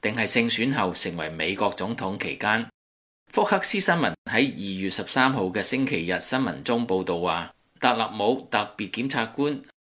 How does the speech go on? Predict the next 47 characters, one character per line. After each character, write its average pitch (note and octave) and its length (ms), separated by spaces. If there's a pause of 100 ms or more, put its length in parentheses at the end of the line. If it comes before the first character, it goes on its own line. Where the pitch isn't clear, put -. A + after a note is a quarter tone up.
喺 - 220
二 G#2 340
月 G#2 80
十 G2+ 140
一 A#2+ 100
號 A#2+ 260
提 D#2 240
交 A#2+ 240
嘅 G2+ 160
動 F#2 260
議 F#2 200
報 G2 180
告 G#2+ 200
中 C3 260
表 F#2+ 180
示， D2+ 260 (300)
希 E3+ 140
拉 E3+ 180
里 A2+ 180
競 G#2 240
選 A2+ 280
活 G2+ 100
動 F2+ 340
滲 G#2+ 260
透 G#2+ 160
川 B2+ 220
普 G#2 160
大 F2 220
廈 F2 220
嘅 G2 100
目 F2+ 240
的 A#2+ 80 (460)
係 G2 100
為 F#2 160
咗 G2+ 180
喺 A2+ 200
當 B2+ 280
時 E2+ 180
嘅 F#2+ 140
共 F2+ 240
和 D#2+ 180
黨 A2+ 260
總 B2 200
統 B2 160
候 G2+ 220
選 A2+ 300
人 D#2 220